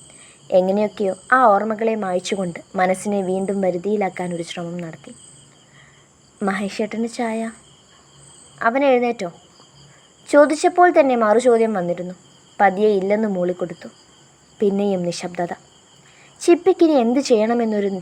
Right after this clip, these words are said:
നിശ്ചയമില്ല. ആയമ്മ അരി വാർക്കാൻ പോയ നേരത്ത്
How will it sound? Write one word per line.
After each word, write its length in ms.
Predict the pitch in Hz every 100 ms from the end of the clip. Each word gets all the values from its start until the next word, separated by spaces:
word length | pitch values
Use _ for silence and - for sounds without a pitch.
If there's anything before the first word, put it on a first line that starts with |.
| 180
നിശ്ചയമില്ല. 720 | 185 - - 220 196 165 196 _ _ _ _ _ _ _ _
ആയമ്മ 440 | 196 185 202 208 208 -
അരി 200 | 233 240
വാർക്കാൻ 460 | 294 269 240 226 226
പോയ 240 | 202 196
നേരത്ത് 480 | 196 180 175 -